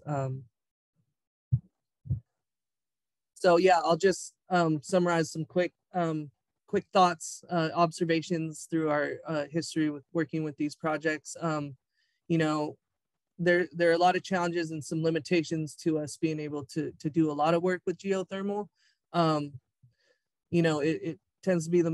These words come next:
most expensive form of renewable energy, um, technology that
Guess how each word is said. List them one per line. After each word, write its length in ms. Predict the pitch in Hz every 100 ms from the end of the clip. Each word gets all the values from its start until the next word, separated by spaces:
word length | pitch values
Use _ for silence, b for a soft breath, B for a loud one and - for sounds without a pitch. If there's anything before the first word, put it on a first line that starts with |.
| 165
most 380 | 160 - - -
expensive 500 | 165 - 170 160 170
form 260 | - 165 165
of 200 | 160 156 -
renewable 480 | 170 160 160 160
energy, 560 | 151 156 156 156 151 156
um, 360 | 156 151 151 147 - _ _ _ _ _ _ _ _ _ -
technology 560 | 160 180 160 156 156
that 260 | 151 143